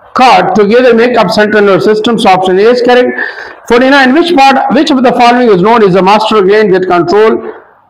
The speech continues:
by the brain? So pituitary gland. So option B is correct. Fifty,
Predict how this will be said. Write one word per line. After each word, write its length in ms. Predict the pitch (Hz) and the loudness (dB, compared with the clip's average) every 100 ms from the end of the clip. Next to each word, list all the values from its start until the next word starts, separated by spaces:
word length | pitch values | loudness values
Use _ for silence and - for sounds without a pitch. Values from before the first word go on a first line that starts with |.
| _ _ _ - - - - | _ _ _ -18 -18 -10 -2
by 180 | 196 | 0
the 520 | 196 190 226 - 151 147 | 2 2 0 -2 -2 0
brain? 640 | 185 196 147 123 - - | 2 2 2 -2 -4 -6
So 240 | - 214 | -4 -2
pituitary 460 | 214 185 214 208 202 | -2 0 0 0 0
gland. 240 | 180 208 | 0 0
So 120 | 202 196 | 0 0
option 400 | 180 180 175 147 | 0 0 0 0
B 80 | 190 | 0
is 160 | 214 | 0
correct. 280 | 220 233 233 | 0 0 0
Fifty, 400 | 214 180 170 131 | 0 0 0 0